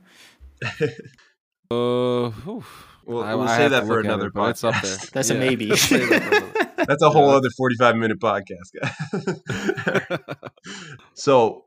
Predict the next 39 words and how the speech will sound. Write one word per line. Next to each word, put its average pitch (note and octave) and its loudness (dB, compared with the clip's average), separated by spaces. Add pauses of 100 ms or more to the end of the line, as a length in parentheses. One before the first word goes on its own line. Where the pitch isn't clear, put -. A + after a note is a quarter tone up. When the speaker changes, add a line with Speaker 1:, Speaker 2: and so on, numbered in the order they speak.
Speaker 1:
he C3 -4
has C#3+ 2
impeccable C#3+ -2
footwork. A2 -4 (400)
Uh, G#2 2
there's A2 -2
videos B2 0
of G#2+ -6
him B2 0
dancing, A#2+ -2
doing A2+ -2
splits, - -4
doing A2+ -2
the A2+ 0
moonwalk, A2+ 0
Michael C3+ -2
Jackson-esque, B2+ -4 (460)
some A2+ -4
would G2 -6
say. F#2 -8
I A#2+ 6
would G2+ -4
say, F2 -16
at F#2 -12
least. - -18 (440)
Um, G2 -2 (560)
Speaker 3:
<laughs> - -12 (280)
Speaker 1:
an C#3 4
incredible D3+ 2
flexibility. A#2 -2 (280)
Like G#2+ -6
I G#2+ 2
said, G2+ -4
doing G#2+ -6
splits A2+ -8
on A2 -2
the G#2+ -6
dance G#2+ -4
floor. G#2+ -6